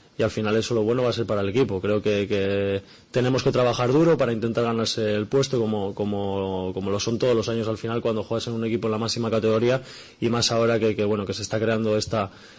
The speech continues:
esta ilusión, este nuevo proyecto en el Español y que al final tendrán que jugar los mejores y cuantos mejores jugadores vengan, pues más será el nivel. Entonces, al final es mejor para el equipo.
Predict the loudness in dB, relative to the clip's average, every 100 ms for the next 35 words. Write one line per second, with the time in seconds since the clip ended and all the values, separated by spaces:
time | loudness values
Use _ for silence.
0 | -20 -4 0 4 4 6 4 4 2 0
1 | 0 4 4 2 0 0 0 0 4 4
2 | 4 4 2 2 0 -4 -4 -2 -2 -2
3 | -2 0 0 0 -2 0 0 2 0 -2
4 | -2 -4 -4 -2 -2 -2 -6 -16 -20 -20
5 | -20 -2 2 4 4 4 2 2 2 2
6 | 2 2 -2 -4 -6 -2 2 2 2 4
7 | 2 2 -2 -2 -2 -4 -6 -8 -6 -2
8 | -2 -2 -2 -4 -4 -4 -8 -12